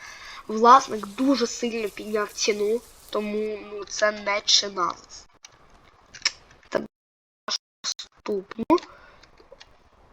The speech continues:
Е, ляпс. З одного удару, бачите, друзі? Оце реально зараз добре, що з одного удару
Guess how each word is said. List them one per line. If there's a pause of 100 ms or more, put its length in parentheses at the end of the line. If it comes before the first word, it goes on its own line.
(520)
Е, (360)
ляпс. (420)
З
одного
удару,
бачите,
друзі? (800)
Оце
реально
зараз
добре,
що
з
одного
удару